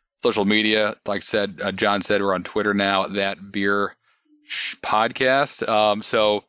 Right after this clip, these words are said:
find us there. Um, and yeah, let us know if you guys are already doing this stuff and have some kind of recipe exchange program. Love to hear about it and talk about it if you are.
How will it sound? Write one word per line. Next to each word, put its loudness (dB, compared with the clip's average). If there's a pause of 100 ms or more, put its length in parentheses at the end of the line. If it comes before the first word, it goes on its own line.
(340)
find 2
us 0
there. 2
Um, 2 (540)
and 0
yeah, 2
let 2
us 0
know 2
if -4
you 2
guys 0
are -2
already 0
doing -4
this -6
stuff -6
and -6
have -6
some -10
kind 0
of -4 (180)
recipe 0
exchange -6
program. -4
Love -2
to 0 (320)
hear -2
about 2
it 0
and -4
talk 0
about -2
it -4
if -10
you -8
are. -6